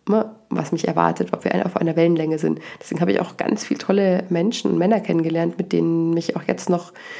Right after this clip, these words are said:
wirklich wunderbare Freundschaften verbinden. Und zweitens,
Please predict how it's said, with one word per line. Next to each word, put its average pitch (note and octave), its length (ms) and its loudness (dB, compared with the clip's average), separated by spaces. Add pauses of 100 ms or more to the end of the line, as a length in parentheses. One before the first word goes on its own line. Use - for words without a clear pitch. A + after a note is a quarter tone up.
(280)
wirklich F3+ 280 0
wunderbare F3 380 2
Freundschaften F3 560 0
verbinden. D3+ 640 -4 (1700)
Und F3+ 160 4
zweitens, B3+ 880 2